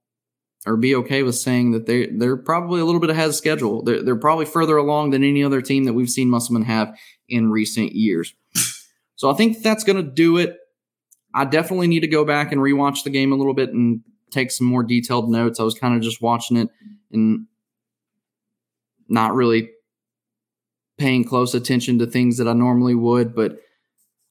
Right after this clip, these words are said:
on first watch, everything looked great. Very happy with where Muscle-, Musselman's gotten this team so far, and I'm ready to see more. I, I can't believe that we're gonna have to wait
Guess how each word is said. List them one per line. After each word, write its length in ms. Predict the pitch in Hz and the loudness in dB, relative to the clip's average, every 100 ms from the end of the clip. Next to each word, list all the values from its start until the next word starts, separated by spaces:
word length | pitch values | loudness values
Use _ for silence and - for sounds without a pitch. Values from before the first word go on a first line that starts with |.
| _ | _
on 180 | 120 117 | 0 0
first 340 | 117 175 - | 2 0 0
watch, 340 | 123 123 120 123 | 2 2 2 0
everything 400 | 120 120 120 117 | 0 0 0 0
looked 200 | 110 - | -2 0
great. 320 | 120 120 110 - _ _ _ _ _ _ _ _ _ _ _ _ - _ - | 2 2 0 -6 _ _ _ _ _ _ _ _ _ _ _ _ -20 _ -4
Very 340 | 120 131 131 | 0 2 2
happy 300 | 127 127 123 | 2 0 0
with 180 | 123 117 | -2 0
where 160 | 120 113 | 0 2
Muscle-, 540 | 117 117 110 110 - | 0 0 -2 -4 -4
Musselman's 460 | 117 123 120 120 110 | 0 0 2 0 0
gotten 280 | 113 98 113 | 0 0 0
this 160 | 113 | -2
team 240 | - 117 110 | -2 -2 0
so 200 | 113 104 | -2 -4
far, 480 | - 147 147 143 - _ _ _ _ _ _ _ _ _ - | -2 0 0 -2 -8 _ _ _ _ _ _ _ _ _ -4
and 120 | 120 | 0
I'm 120 | 135 | 2
ready 180 | 151 165 | 2 2
to 80 | 151 | 0
see 200 | 151 156 | 0 0
more. 360 | 139 143 98 | 2 0 0
I, 240 | 82 98 101 | -2 -2 -2
I 40 | |
can't 300 | 113 131 123 | -2 -2 -2
believe 260 | 135 131 127 | -2 0 0
that 60 | |
we're 120 | 117 123 | 0 0
gonna 80 | |
have 100 | 117 | 0
to 60 | 120 | -2
wait 380 | 113 120 117 | 0 0 0